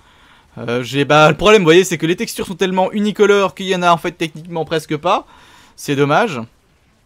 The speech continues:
Alors, au sol, par contre, la texture est en H D, j'ai l'impression, donc c'est cool.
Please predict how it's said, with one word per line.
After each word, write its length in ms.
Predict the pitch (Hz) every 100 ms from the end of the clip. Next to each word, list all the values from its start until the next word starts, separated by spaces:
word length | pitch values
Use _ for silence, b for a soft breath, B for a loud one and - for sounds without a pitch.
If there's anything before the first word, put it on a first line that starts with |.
| _ _ _ _ _ _ _ _ _ _ _
Alors, 180 | 117 123
au 100 | 202
sol, 220 | 247 302
par 100 | 247
contre, 140 | 226 285
la 60 |
texture 320 | 208 208 269 220
est 100 | 202
en 60 |
H 160 | 202 180
D, 180 | 185 220
j'ai 80 |
l'impression, 360 | 160 156 - 196
donc 140 | 165
c'est 120 | - 143
cool. 240 | 214